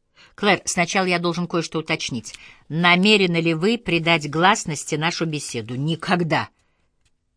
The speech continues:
Могу я считать, что вы даёте мне клятвенное обещание? Так и считайте. Я занимаюсь поисками только для себя. Иных намерений у меня нет.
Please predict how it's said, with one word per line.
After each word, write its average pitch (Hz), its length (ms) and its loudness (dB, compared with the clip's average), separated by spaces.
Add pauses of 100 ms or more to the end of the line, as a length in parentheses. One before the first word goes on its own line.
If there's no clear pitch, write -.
(360)
Могу 185 300 4
я 262 140 4
считать, 165 360 -2
что - 180 -2
вы 160 320 0
даёте 156 520 0
мне 156 200 -2
клятвенное 139 800 -2
обещание? 131 800 -6 (680)
Так - 240 -8
и - 20 -6
считайте. - 720 0 (760)
Я 143 160 0
занимаюсь 170 460 2
поисками 180 460 2
только 208 340 2
для 180 140 0
себя. 139 400 -4 (720)
Иных 160 420 2
намерений 156 480 2
у 135 40 -4
меня 139 240 -2
нет. 165 400 -2